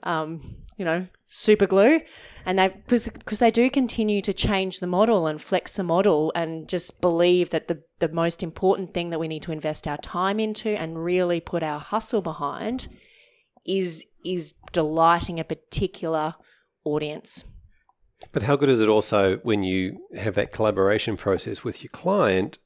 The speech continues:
Speaker 2: and then they say, uh, "This is the thing we want,"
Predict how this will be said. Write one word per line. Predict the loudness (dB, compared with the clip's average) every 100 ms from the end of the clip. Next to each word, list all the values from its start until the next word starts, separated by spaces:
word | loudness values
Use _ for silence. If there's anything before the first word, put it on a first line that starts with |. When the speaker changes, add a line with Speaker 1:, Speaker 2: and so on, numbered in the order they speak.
| -6
Speaker 2:
and | 0
then | 0 2
they | 2 2
say, | 2 2 4 2 -2 _ _ _ _
uh, | -2 -2 -2
"This | -2
is | -4 -4
the | -4
thing | -2 -2
we | -2 -4
want," | -2 -2 -4